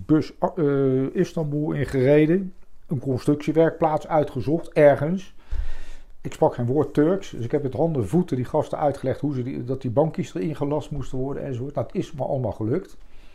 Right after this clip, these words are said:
Nou, schilderen en mensen opgehaald van het vlieg-, eh, vliegveld. En toen zei ik van, "Zijn er nog dames, eh, een beetje handig met naald en draad? Want er moeten gordijntjes <laughs> gemaakt worden." Hebben die mensen, hebben die gordijntjes zitten maken.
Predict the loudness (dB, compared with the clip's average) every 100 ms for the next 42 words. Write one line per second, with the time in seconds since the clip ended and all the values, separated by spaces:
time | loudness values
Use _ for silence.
0 | -16 -16 -16 -10 -6 -6 -6 -2 0 4
1 | 4 2 0 -10 -18 -12 -6 -2 -2 -2
2 | -4 -2 2 2 2 -2 -2 -2 0 0
3 | 2 0 -4 -6 -2 -2 -2 -8 -10 -12
4 | -16 -16 -18 -16 -12 -8 -4 -2 -2 -4
5 | -6 -4 -2 -2 2 4 4 0 -4 -2
6 | -2 0 -2 -2 -2 0 -2 0 0 4
7 | 4 4 2 6 6 2 -4 -6 -4 -4
8 | 6 6 6 0 -10 -12 -2 -2 0 -6
9 | -6 -8 -10 -14 -10 -8 -8 -6 -4 -2
10 | -2 0 0 0 0 2 2 2 -2 -2
11 | 0 -2 -2 -4 -4